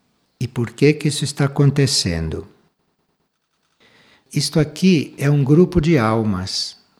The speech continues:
um grupo de almas que estão no plano das almas. E você, evidentemente, é desse grupo. Aqui no plano físico é que você chegou agora,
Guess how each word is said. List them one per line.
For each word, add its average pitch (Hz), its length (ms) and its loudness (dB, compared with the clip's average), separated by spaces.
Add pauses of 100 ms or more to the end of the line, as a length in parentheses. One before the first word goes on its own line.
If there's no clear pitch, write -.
(220)
um 135 120 -2
grupo 170 280 0
de 135 140 -2
almas 101 1000 -6
que - 80 -10
estão 143 400 -2
no 127 180 -2
plano 143 340 0
das 131 300 -2
almas. 90 720 -8 (400)
E 147 100 2
você, 185 360 2
evidentemente, 160 1160 0 (220)
é 170 100 0
desse 170 320 -2
grupo. 139 560 -2 (1120)
Aqui 165 240 0
no 202 140 4
plano 139 320 2
físico 180 580 -2
é 131 60 0
que 139 100 -8
você 135 240 -2
chegou 135 380 0
agora, 104 580 -4